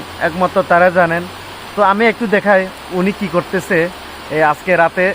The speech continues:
এ, তরকারি রেডি করতেছে, মানে আজকে রাতের জন্য। একটু দেখাই আপনাদেরকে। বাহিরে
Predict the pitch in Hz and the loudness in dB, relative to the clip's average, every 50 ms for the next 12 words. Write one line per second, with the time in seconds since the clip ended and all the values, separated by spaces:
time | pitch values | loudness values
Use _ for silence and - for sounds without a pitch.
0 | - - 143 156 151 147 147 143 143 143 139 - - - - 165 156 156 175 170 | -4 -6 -4 -2 0 2 2 2 2 0 -2 -4 -6 -2 0 0 2 2 2 2
1 | 175 185 214 220 - - - - - - - 139 151 139 156 160 165 208 190 196 | 2 2 0 -4 -8 -14 -18 -18 -18 -10 -6 -4 -2 -2 0 0 0 0 0 0
2 | 175 - - 170 131 165 156 151 151 160 170 175 160 147 - - 165 151 139 135 | 0 -2 -4 -4 -4 -2 -2 -2 -2 0 0 0 0 -2 0 0 0 2 2 0
3 | 156 147 131 135 131 127 120 117 107 - - - - 190 175 147 156 - 151 156 | -2 -4 -4 -4 -6 -6 -8 -10 -12 -12 -14 -10 -8 -6 -2 -2 -2 0 2 0
4 | 147 139 - 139 127 117 131 120 - 135 113 98 - - - - - - - - | 0 0 -2 -6 -8 -8 -8 -8 -8 -10 -12 -12 -12 -16 -16 -16 -16 -16 -16 -16
5 | - - - - - - - 127 151 151 156 165 180 175 202 165 135 | -16 -16 -18 -18 -18 -14 -4 0 0 2 2 2 2 4 4 2 2